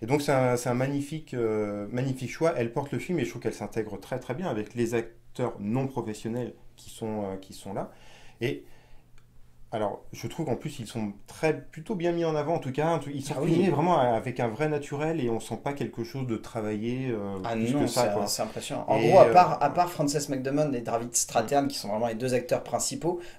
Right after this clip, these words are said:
Speaker 2: euh, tout le reste du casting, enfin, en tout cas, ceux qu'on voit comme nomades, euh, tous sont des acteurs non professionnels. Euh, il y a le même principe que sur les précédents films de Chloé Zhao, c'est vraiment,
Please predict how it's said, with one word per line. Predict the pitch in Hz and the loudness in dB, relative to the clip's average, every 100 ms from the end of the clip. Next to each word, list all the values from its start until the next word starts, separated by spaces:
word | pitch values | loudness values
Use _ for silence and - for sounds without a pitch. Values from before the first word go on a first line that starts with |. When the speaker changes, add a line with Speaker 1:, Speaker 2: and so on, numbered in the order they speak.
| - | 2
Speaker 2:
euh, | 120 - | 4 4
tout | - | 4
le | 175 | 6
reste | 170 165 | 6 4
du | 156 | 2
casting, | 151 143 - 190 208 151 | 4 4 2 0 0 -2
enfin, | - | -4
en | 104 | -4
tout | - | -2
cas, | 120 143 | 4 4
ceux | - 160 | 6 2
qu'on | 143 143 | 4 6
voit | 143 143 | 8 6
comme | 135 123 | 4 2
nomades, | 127 143 180 120 - - - | 4 6 4 0 -8 -18 -6
euh, | 110 104 - - | 0 0 -2 -6
tous | 208 | -2
sont | - - 165 170 | 0 0 0 2
des | 139 139 | 4 4
acteurs | 127 170 156 | 2 2 2
non | 139 | 2
professionnels. | - 131 127 - 127 110 - | -2 -4 -4 0 0 -2 -4
Euh, | 107 | -4
il | 107 | -2
y | |
a | 110 | -2
le | 110 | 0
même | 117 170 156 | 2 2 4
principe | 151 151 175 | 4 4 2
que | 151 | -2
sur | 143 123 | 2 2
les | |
précédents | 120 - - 120 | 2 -2 0 -2
films | 123 139 120 | -2 -4 -4
de | |
Chloé | 117 117 110 | -4 -4 0
Zhao, | 117 143 | 2 2
c'est | 170 - | 2 0
vraiment, | 113 113 147 | 0 4 4